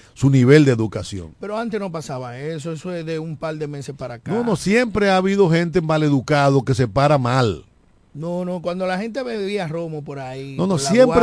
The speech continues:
Speaker 1: lo ha
Speaker 2: Duarte.
Speaker 1: habido. Lo que pasa es que ahora es peor. Y se paran en, en unos jipetones, en una, en unos camie-, una camioneta grandísima, y entonces no hay posibilidad de que los otros transiten. O sea, lo hacen muy mal. La educación nuestra,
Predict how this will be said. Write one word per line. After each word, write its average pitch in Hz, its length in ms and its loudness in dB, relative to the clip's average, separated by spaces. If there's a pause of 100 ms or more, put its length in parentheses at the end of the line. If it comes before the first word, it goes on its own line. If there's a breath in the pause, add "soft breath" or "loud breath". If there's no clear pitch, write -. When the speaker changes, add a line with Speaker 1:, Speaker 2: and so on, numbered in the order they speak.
(100)
Speaker 1:
lo 214 120 8
ha 208 60 8
Speaker 2:
Duarte. 190 60 6
Speaker 1:
habido. 160 300 8
Lo 156 80 6
que 147 120 0
pasa 180 240 2
es 185 60 0
que 202 80 -2
ahora 196 180 4
es - 40 -2
peor. 151 520 4 (260 soft breath)
Y 117 60 -10
se 131 120 -2
paran 151 280 2
en, 170 200 0
en 160 80 -2
unos 175 200 0
jipetones, 175 680 2
en 143 80 2
una, 151 120 -2
en 135 180 -2
unos 147 180 -2
camie-, 160 440 -4
una 151 340 -6
camioneta 151 420 -2
grandísima, 160 680 0 (260 soft breath)
y 117 80 -4
entonces 143 280 2
no 147 60 0
hay 151 80 2
posibilidad 147 460 0
de 151 100 0
que 135 80 -6
los 123 180 -4
otros 139 240 -2
transiten. 123 680 -4 (640 soft breath)
O - 40 -20
sea, 120 100 -6
lo 123 120 0
hacen 143 220 -2
muy 160 160 0
mal. 135 360 0
La 123 140 -2
educación 180 500 0
nuestra, 156 560 -2